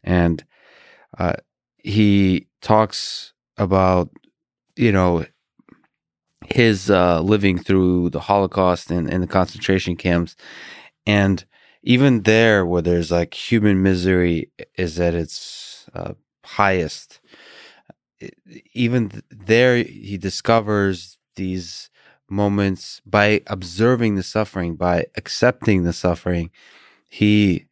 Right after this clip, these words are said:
uh, he observes moments of true joy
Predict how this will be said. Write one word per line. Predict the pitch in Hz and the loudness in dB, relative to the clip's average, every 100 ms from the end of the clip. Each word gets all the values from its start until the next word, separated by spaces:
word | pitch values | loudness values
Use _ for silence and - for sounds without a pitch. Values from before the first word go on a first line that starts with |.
| - | -10
uh, | - - - _ _ _ _ _ - _ | -8 -8 -10 _ _ _ _ _ -20 _
he | - | 0
observes | 101 85 90 107 123 117 95 | 2 0 0 4 4 2 -2
moments | 104 107 110 107 92 | 0 2 4 0 -2
of | - 85 - - _ _ | -10 -12 -14 -20 _ _
true | - - 110 107 | -10 -2 2 0
joy | 92 101 113 117 95 90 | 0 2 4 4 4 2